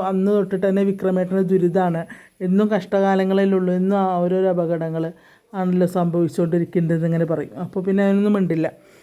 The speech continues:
അപ്പോൾ വിക്രം അങ്ങനെ ചിരിക്കണം. "അപ്പോൾ എന്തിനാ ഇപ്പോൾ ചി-, ചി-, ചിരിക്കുന്ന?" ചോദിക്കുമ്പോൾ, "ഹേയ്, ഒന്നുമില്ല" എന്ന് പറയും. അത് കഴിഞ്ഞിട്ട്, "എന്നാൽ ഞാൻ പോയിട്ട് വരാമെന്ന്" പറഞ്ഞ് അവൾ തിരിച്ച് പോണ സമയത്ത് വേ-, ഇങ്ങനെ "രാധേ" എന്ന് വിളിക്കുകയാണ്. അപ്പോൾ അവൾ എന്തേ ചോദിച്ചാൽ തിരിഞ്ഞ് നോക്കും, പറയും, "നാളെയാണ് ആ ദിവസം" എന്ന് പറയുമ്പോൾ, "ആ, എനിക്കറിയാം" എന്ന് പറയും രാധ.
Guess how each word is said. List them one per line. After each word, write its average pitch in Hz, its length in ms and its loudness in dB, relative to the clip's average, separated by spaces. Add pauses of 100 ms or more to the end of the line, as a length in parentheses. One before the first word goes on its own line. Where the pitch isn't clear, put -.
(160)
അപ്പോൾ 240 220 -2
വിക്രം 254 240 0
അങ്ങനെ 254 180 2
ചിരിക്കണം. 214 360 -2
"അപ്പോൾ 226 140 0
എന്തിനാ 233 180 0
ഇപ്പോൾ 262 160 0
ചി-, 269 140 2
ചി-, 202 180 -8
ചിരിക്കുന്ന?" 208 360 -2
ചോദിക്കുമ്പോൾ, 202 340 -2
"ഹേയ്, 185 260 -2
ഒന്നുമില്ല" 185 380 2
എന്ന് 165 180 -2
പറയും. 135 160 -8 (360)
അത് 185 140 -2
കഴിഞ്ഞിട്ട്, 196 260 2
"എന്നാൽ 196 180 2
ഞാൻ 202 160 0
പോയിട്ട് 185 360 2
വരാമെന്ന്" 190 340 2
പറഞ്ഞ് 185 120 0
അവൾ 185 120 0
തിരിച്ച് 185 300 -4
പോണ 180 300 -2
സമയത്ത് 180 420 -2
വേ-, 175 300 0 (100)
ഇങ്ങനെ 180 280 2
"രാധേ" 180 420 0
എന്ന് 185 180 -2
വിളിക്കുകയാണ്. 165 420 -4 (600)
അപ്പോൾ 190 180 -4
അവൾ 185 120 2 (400)
എന്തേ 196 320 4
ചോദിച്ചാൽ 202 300 2
തിരിഞ്ഞ് 185 280 0
നോക്കും, 180 200 -4
പറയും, 175 220 -2
"നാളെയാണ് 175 460 -2
ആ 180 80 2
ദിവസം" 175 400 0
എന്ന് 170 120 0
പറയുമ്പോൾ, 160 380 -2 (520)
"ആ, 190 120 -6 (140)
എനിക്കറിയാം" 180 800 2
എന്ന് 190 180 -4
പറയും 160 300 -2
രാധ. 156 260 -4